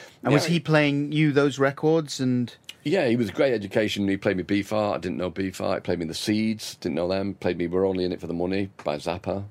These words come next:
Speaker 2: which I love. Don't like most Frank Zappa, but I love that. Um, I thought the world of Mark, I really did, you know, but he just, he, he treated us pretty badly. You know, he's spending more on fags a week than we were getting paid.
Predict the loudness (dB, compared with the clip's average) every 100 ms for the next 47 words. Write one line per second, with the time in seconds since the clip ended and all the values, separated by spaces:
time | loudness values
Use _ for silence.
0 | -12 -12 -6 -4 -2 -2 -4 -6 -4 -6
1 | -6 -6 -8 -12 -8 -8 -8 -12 -10 -6
2 | -4 -6 -4 -4 -4 -10 -20 -20 -20 -20
3 | -20 -4 0 2 2 0 -4 -8 -20 -20
4 | -16 -8 -6 0 0 2 2 0 0 -2
5 | -4 -6 -2 0 2 0 0 0 0 -2
6 | 0 0 0 0 0 -4 -4 -12 -12 -10
7 | -10 -12 -14 -16 _ _ -10 -8 -2 0
8 | 0 -2 -4 -10 -4 -2 -2 -2 -2 0
9 | 0 2 2 0 0 2 4 4 2 0
10 | -4 -2 0 0 -2 -8 -10 _ -2 2
11 | 2 0 -2 -2 -2 0 -2 -2 2 2
12 | 2 -2